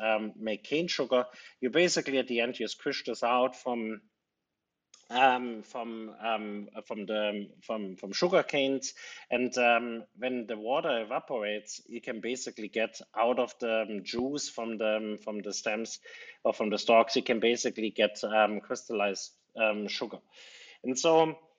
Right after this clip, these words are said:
um, what happened in the nineties, um, for, for structural biologists, um, was really, uh, in, in many ways liberating, that allowed sort of, like, for more complex structures to solve.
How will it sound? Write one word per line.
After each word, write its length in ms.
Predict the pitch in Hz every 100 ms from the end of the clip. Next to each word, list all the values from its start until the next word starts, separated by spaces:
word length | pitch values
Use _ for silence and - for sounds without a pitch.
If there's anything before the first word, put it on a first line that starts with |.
| _ _ _
um, 400 | 139 147 143 143 131
what 140 | 131
happened 380 | 220 233 226 165
in 200 | 151 143
the 120 | 135
nineties, 840 | 117 120 170 214 - 101 98 - _ -
um, 440 | 131 123 120 120 113 -
for, 320 | 127 120 113
for 100 | 117
structural 380 | 110 123 - 104
biologists, 680 | 113 147 160 113 107 - _ _ - - _
um, 380 | 123 123 123 123
was 220 | 117 123
really, 480 | 131 139 170 165 147
uh, 300 | 131 113 117 117
in, 160 | 117 117
in 100 | 117
many 180 | 139 143
ways 300 | 113 107 139
liberating, 640 | 175 160 110 107 120 131 113
that 100 | 110
allowed 460 | 110 110 120 131
sort 140 | - 113
of, 80 | -
like, 140 | 113 -
for 100 | 107
more 160 | 104 101
complex 400 | - 175 151 -
structures 380 | 107 - 107
to 120 | - 107
solve. 320 | 110 107